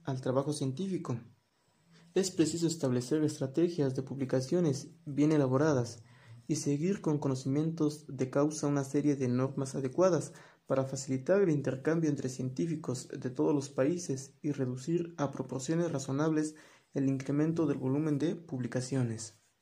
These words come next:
¿Esto para qué es importante? Bueno, es importante porque si un investigador realiza publicaciones, entonces se da a conocer. Sus artículos son mencionados y estos motiva a más investigadores a unirse a las nuevas investigaciones.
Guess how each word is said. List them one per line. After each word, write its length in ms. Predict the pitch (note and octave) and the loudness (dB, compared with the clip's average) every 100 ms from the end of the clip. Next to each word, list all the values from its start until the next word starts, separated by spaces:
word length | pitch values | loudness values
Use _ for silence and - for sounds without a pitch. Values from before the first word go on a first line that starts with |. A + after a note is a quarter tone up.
| _ _ _ _ | _ _ _ _
¿Esto 180 | - G3+ | -12 -2
para 160 | D3+ | 0
qué 80 | D#3 | 0
es 100 | D#3+ | 0
importante? 680 | D#3+ C#3 - C#3 C3 B2 A#2+ _ _ - | 0 0 0 0 0 -4 -8 _ _ 2
Bueno, 420 | C#3 C3 A#2+ A#2+ - _ _ | 4 4 0 -4 -14 _ _
es 140 | F#3+ A3+ | 4 4
importante 720 | - C#3 - D#3+ D3 C#3 - _ | 4 2 4 4 2 -6 -12 _
porque 240 | - B2 C3 | -10 -8 0
si 100 | E3 | 6
un 100 | G3+ | 8
investigador 720 | F3+ C#3 B2+ B2+ D3 C#3 - - _ _ | 8 6 2 6 8 6 2 -20 _ _
realiza 420 | - D3 F3 G3 | 0 2 6 4
publicaciones, 680 | D#3+ C#3 C#3 E3+ F#3+ G3+ - _ _ - | 4 2 2 4 4 4 -2 _ _ -6
entonces 400 | C#3 - D#3+ E3 | 0 2 2 2
se 80 | D3 | 4
da 100 | C3 | 4
a 40 | |
conocer. 580 | - C3 B2 G3 - - _ _ _ _ _ _ | 6 4 8 8 6 -2 _ _ _ _ _ _
Sus 200 | - D3+ | -2 2
artículos 560 | D3+ G#3+ G3+ G#3+ F#3+ F3+ | 4 4 4 6 8 8
son 160 | E3 | 6
mencionados 680 | D#3+ D#3 D#3+ G3+ F3 - - _ _ _ - | 4 4 4 4 4 0 -8 _ _ _ 6
y 100 | E3 | 8
estos 280 | G3 A3+ | 8 6
motiva 600 | F3+ D3 F3+ F#3 F#3+ - - _ _ - | 4 4 4 4 4 0 -18 _ _ -6
a 80 | C#3+ | 0
más 220 | D#3 D#3+ | 2 2
investigadores 720 | E3 C#3+ C3 B2+ D#3 E3+ E3+ - | 2 2 2 6 6 6 2 2
a 60 | |
unirse 280 | C#3 D3+ E3+ | 2 4 4
a 60 | C#3+ | 2
las 100 | C3+ | 4
nuevas 220 | C#3+ D3 | 2 4
investigaciones. 840 | A#2+ A#2+ A#2+ A#2 C3 B2 A#2 | 0 2 2 2 2 0 -2